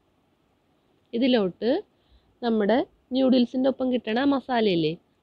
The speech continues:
അത് പൊട്ടിച്ചിട്ട് കൊടുക്കാം. നമ്മൾ എന്തോരം നൂഡിൽസാണോ ഇടണേ അതിനനുസരിച്ചുള്ള മസാല ഇട്ട് കൊടുക്കണം. അതിട്ട് ഒന്ന് ഇളക്കിയ ശേഷം നമുക്ക് നേരത്തെ പൊരിച്ച് മാറ്റി വെച്ചേക്കണ മുട്ട ഇട്ട് കൊടുക്കാം. എന്നിട്ട്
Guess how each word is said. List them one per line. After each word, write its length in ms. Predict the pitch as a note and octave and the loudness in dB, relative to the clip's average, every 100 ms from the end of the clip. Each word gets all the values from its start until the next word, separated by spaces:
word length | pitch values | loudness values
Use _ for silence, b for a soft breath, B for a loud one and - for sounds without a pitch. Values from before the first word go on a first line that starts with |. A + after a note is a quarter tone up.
| - | -8
അത് 140 | G#3+ C#4 A#4 _ _ - | -2 -2 -2 _ _ -8
പൊട്ടിച്ചിട്ട് 440 | C4+ A3+ B3+ G#3 | -6 -4 -6 -4
കൊടുക്കാം. 300 | E3 D#3 - - _ _ _ _ A#3 | -4 -4 -8 -14 _ _ _ _ -2
നമ്മൾ 180 | A#3+ C4+ E4+ _ _ _ _ _ _ - A#3+ | 2 2 0 _ _ _ _ _ _ -4 2
എന്തോരം 420 | A#3+ B3 A#3+ C#4+ | 6 6 6 2
നൂഡിൽസാണോ 560 | D4 B3 A#3 C4+ C4 C4+ C#4 | 0 0 -4 -4 -4 0 0
ഇടണേ 260 | A3+ A#3+ G4+ - | 0 -2 -4 -4
അതിനനുസരിച്ചുള്ള 800 | A#3 A#3+ C4 A#3+ A3+ - B3 A#3+ C4 | -2 0 0 0 -4 -2 0 0 0
മസാല 320 | A#3 A3+ G#3+ D#4+ B4 | -2 0 0 0 -2
ഇട്ട് 100 | A3 G3 | -4 -4
കൊടുക്കണം. 360 | F#3 E3+ F3+ D4 - _ _ _ _ _ - | -4 -4 -4 -4 -6 _ _ _ _ _ -6
അതിട്ട് 340 | A#3+ B3 - D4+ - | -2 -2 0 0 0
ഒന്ന് 140 | C#4 D4 C4 | 0 2 2
ഇളക്കിയ 280 | A#3+ B3+ C4 | 0 -4 -2
ശേഷം 300 | C4+ - C#4 B4 _ _ A#3+ | -2 -2 -6 -6 _ _ -6
നമുക്ക് 320 | A3+ G#3+ C4 A4+ _ C4 | -6 -2 -2 -4 _ -4
നേരത്തെ 280 | C4 C4 D4 | -2 -2 -2
പൊരിച്ച് 340 | D4 A3 - D#4 - C4 | 0 0 -2 -8 -6 -2
മാറ്റി 280 | B3+ B3 C4+ | -2 0 -2
വെച്ചേക്കണ 400 | B3 A#3 A3+ A3+ F#4 - | 0 0 0 -2 -2 -4
മുട്ട 240 | A#3+ A#3+ - C#4+ | -6 -6 -2 -2
ഇട്ട് 100 | G3+ | 0
കൊടുക്കാം. 300 | F3+ D#3+ - - _ _ _ _ _ _ _ _ _ _ _ _ | -2 -4 -6 -18 _ _ _ _ _ _ _ _ _ _ _ _
എന്നിട്ട് 240 | A3 A3+ | -6 -2